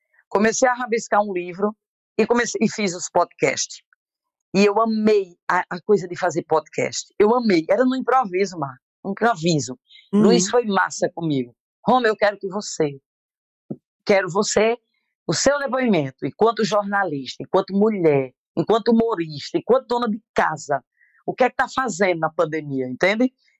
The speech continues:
Speaker 2: Uhum.
Speaker 1: Então, lavando as coisas quando chegava da feira, fazia podcast, lavando o arroz,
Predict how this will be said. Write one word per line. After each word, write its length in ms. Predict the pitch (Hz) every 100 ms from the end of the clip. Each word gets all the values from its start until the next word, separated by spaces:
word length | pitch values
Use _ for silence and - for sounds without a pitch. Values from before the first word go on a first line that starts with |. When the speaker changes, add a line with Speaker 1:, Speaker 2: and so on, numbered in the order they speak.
| 165
Speaker 2:
Uhum. 80 |
Speaker 1:
Então, 400 | 123 117 180 165 - _ _
lavando 500 | 170 226 196 202 202
as 220 | 196 -
coisas 280 | - 180 170
quando 140 | 175 180
chegava 280 | 160 160 156
da 120 | 160
feira, 380 | - 151 151 151
fazia 320 | 156 147 156
podcast, 480 | - 160 - 156 143
lavando 340 | 160 160 160 165
o 40 |
arroz, 520 | 147 151 156 151 -